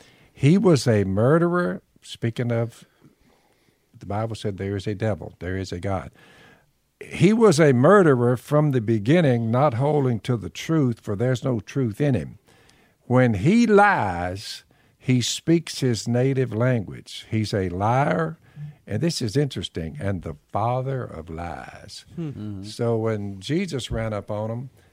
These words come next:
Speaker 1: being the mistake-free person, God in a human body, which is wild,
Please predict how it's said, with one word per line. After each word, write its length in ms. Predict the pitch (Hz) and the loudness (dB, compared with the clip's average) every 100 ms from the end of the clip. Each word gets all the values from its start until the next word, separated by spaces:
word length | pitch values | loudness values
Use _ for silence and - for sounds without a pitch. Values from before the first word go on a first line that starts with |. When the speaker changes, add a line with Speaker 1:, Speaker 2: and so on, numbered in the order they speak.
| _ | _
Speaker 1:
being 360 | - 113 117 107 | -4 -2 -2 -4
the 200 | 104 101 | -6 -6
mistake-free 1500 | 92 92 92 - - 131 131 - _ 120 127 127 98 92 - - - _ _ _ _ _ | -6 -10 -12 -12 -6 -6 -6 -10 _ -10 -6 -6 -6 -10 -14 -20 -20 _ _ _ _ _
person, 580 | - 135 - 98 95 95 _ | -6 -6 -6 -10 -12 -14 _
God 500 | 104 117 120 101 90 | -6 -4 -2 -4 -6
in 160 | 92 98 | -10 -10
a 100 | 92 | -8
human 340 | 107 113 95 85 | -8 -8 -8 -6
body, 480 | 110 123 92 92 - _ _ _ _ - | -4 -4 -6 -10 -14 _ _ _ _ -14
which 240 | 92 - | -12 -10
is 300 | 87 82 - _ - | -10 -10 -14 _ -20
wild, 800 | 58 67 92 95 101 101 110 | -20 -14 -10 -8 -6 -6 -6